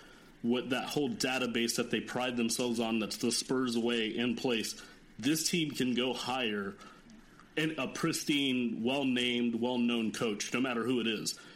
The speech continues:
It, it could have ties to the organization, or it could be someone they respect. You know, you're not gonna go get Brad Stevens, obviously, but they can pretty much go in there and hire anyone they want if they get to that point, especially if the team is still successful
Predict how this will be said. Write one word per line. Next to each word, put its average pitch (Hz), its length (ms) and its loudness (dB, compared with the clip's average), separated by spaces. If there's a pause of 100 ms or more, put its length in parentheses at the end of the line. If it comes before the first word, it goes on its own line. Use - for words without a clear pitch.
(100)
It, 123 220 0
it 123 160 0
could 120 160 0
have 156 180 -4
ties 156 260 -2
to 170 60 0
the 147 120 2
organization, 143 560 0
or 123 40 2
it 113 80 -2
could - 120 0
be 131 80 2
someone 143 280 2
they 113 80 2
respect. 110 600 -2 (480)
You 131 100 4
know, 139 60 2
you're 143 160 2
not 151 140 0
gonna 151 120 2
go 147 120 4
get 131 180 0
Brad 123 240 0
Stevens, 117 420 2
obviously, 117 440 2
but 120 160 -2
they 139 100 0
can 135 220 0
pretty 151 180 2
much 127 200 0
go 139 120 2
in 127 80 0
there 120 120 0
and 107 80 -2
hire 117 360 -2
anyone 113 420 2
they 104 120 0
want 107 300 0
if 107 120 -4
they 117 300 -2 (400)
get 147 160 0
to 127 100 0
that 107 180 -2
point, 101 300 -2
especially 139 400 0
if 113 60 -2
the 117 80 0
team 131 200 2
is 107 100 0
still 127 200 0
successful 117 720 -2